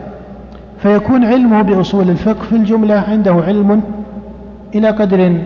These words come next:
كبير مناسب متحصل. مثله إذا كان مقبلًا على علم الفقه فإنه يقبل على الحديث سواء من جهة علوم الحديث أو من جهة الرواية، فليس صحيحًا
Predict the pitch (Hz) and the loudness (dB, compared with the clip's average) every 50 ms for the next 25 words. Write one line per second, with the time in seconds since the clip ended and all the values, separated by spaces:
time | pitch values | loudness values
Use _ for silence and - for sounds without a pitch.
0 | - - - 175 170 160 185 202 202 190 185 185 190 175 165 170 180 190 185 - | -6 -6 -4 -2 -2 0 2 2 2 2 2 0 0 0 0 0 2 0 0 0
1 | - 220 196 220 214 208 190 - - - - - - 170 170 - - - 196 185 | 0 0 0 0 0 -2 -4 -6 -12 -16 -10 -4 -2 -2 -2 -2 -2 -2 -2 -4
2 | - - - 101 - - - - - - - - - - - - - - - - | -4 -6 -12 -14 -14 -16 -18 -18 -20 -20 -20 -20 -20 -20 -20 -20 -20 -20 -20 -20
3 | - - - - - - - - 190 220 220 226 240 233 240 208 214 208 208 196 | -20 -20 -20 -20 -20 -8 -2 0 0 2 2 2 2 2 4 2 2 2 2 2
4 | 202 208 214 220 214 202 202 202 202 190 185 185 180 175 170 156 170 170 165 156 | 2 2 0 2 2 2 2 0 0 0 0 0 0 0 0 0 -2 -2 -2 0
5 | 180 196 190 180 170 151 - 196 196 - - - - - - - - - - - | 0 0 0 0 0 0 -2 -4 -4 -4 -6 -12 -14 -14 -16 -16 -18 -18 -18 -18
6 | - - - - - 185 185 190 185 175 175 190 208 208 202 190 190 185 170 156 | -20 -20 -12 -8 -4 -2 0 2 2 2 2 2 2 0 0 0 0 0 0 0
7 | 170 165 151 - - 175 165 165 143 127 - - - - - - - - - - | 0 -2 -2 -4 -4 -4 -2 -2 -2 -2 -2 -4 -6 -8 -14 -16 -18 -12 -6 -2
8 | 185 185 175 170 165 156 165 196 196 190 196 - 180 175 190 185 185 175 175 170 | 0 0 0 0 0 0 0 2 2 2 0 0 0 0 2 2 2 2 0 -2
9 | - 175 180 208 220 190 - 220 226 233 226 220 202 220 214 208 208 208 208 202 | -2 -2 0 0 0 0 0 0 2 2 2 2 2 2 0 0 0 0 -2 0
10 | 220 220 220 214 185 143 120 - - - - - - - - - - - - - | 0 0 0 0 -2 -4 -4 -8 -12 -16 -18 -18 -18 -16 -16 -16 -18 -18 -18 -20
11 | - - - - - - 165 170 196 233 240 233 226 - - 214 196 220 220 208 | -20 -20 -20 -20 -12 -6 -2 0 2 2 2 0 0 -2 0 0 0 0 0 2
12 | 226 220 | 0 0